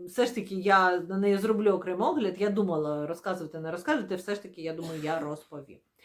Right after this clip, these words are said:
Ну, в общем, <laughs> таке відео, знаєте, про все і ні про що, по суті. Ну, просто захотіла з вами зустрітися, вас всіх обійняти, обійняти, обійняти, вас всіх, мої висонечки, мої зайчики, як я вас от,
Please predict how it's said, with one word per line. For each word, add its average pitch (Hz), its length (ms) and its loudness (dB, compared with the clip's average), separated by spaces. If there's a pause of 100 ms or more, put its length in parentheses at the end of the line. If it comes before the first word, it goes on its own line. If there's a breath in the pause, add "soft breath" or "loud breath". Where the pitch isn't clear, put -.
(220 loud breath)
Ну, 339 120 0
в 330 40 6
общем, 302 380 8
<laughs> - 60 -4
таке 269 520 4
відео, 247 400 4
знаєте, 233 280 2
про 277 280 6
все 277 380 4 (420 loud breath)
і 262 140 0
ні 254 140 4
про 269 240 4
що, 427 260 4
по 523 140 8
суті. 220 580 4 (340 loud breath)
Ну, 359 100 -4
просто 294 600 4
захотіла 285 540 2
з 220 60 -2
вами 240 300 4
зустрітися, 254 800 2
вас 240 340 4
всіх - 400 -10
обійняти, 339 680 0
обійняти, 359 520 4
обійняти, 339 480 -2
вас 269 200 -2
всіх, 294 220 -6
мої 285 200 -2
висонечки, 294 600 -2
мої 302 200 -4
зайчики, 269 460 -4
як 294 220 -2
я 269 80 -2
вас 294 200 -4
от, 294 180 -6